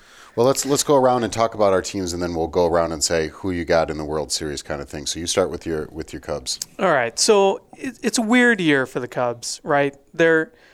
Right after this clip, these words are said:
Speaker 2: they're banking a lot on money from the Marquee Sports Network and all that stuff, but then, like, they're not making any money from that, so they're cutting things left and right. Um,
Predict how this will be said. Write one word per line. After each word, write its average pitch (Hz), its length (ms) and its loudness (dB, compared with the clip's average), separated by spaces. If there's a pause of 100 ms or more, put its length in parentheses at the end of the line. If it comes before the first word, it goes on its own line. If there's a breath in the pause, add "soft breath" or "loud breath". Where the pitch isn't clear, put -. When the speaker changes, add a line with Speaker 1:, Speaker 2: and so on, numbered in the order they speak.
(280 soft breath)
Speaker 2:
they're 180 100 4
banking 190 380 2
a 214 80 4
lot 143 260 4
on 147 160 2
money 139 340 0
from 135 460 0
the 135 60 -6
Marquee 147 420 0
Sports 151 460 -2
Network 147 460 0
and 151 80 -2
all 143 120 4
that 139 180 2
stuff, - 280 -2
but - 100 -6
then, 147 280 2
like, 131 280 0
they're 151 80 -4
not 139 160 -2
making 139 300 -6
any 135 120 -4
money 135 220 -4
from 143 160 -10
that, 135 180 0
so 190 80 -4
they're 185 140 2
cutting 151 360 -2
things 127 260 -8
left 120 200 -4
and 120 80 -10
right. 120 220 -10 (1200 loud breath)
Um, 147 680 2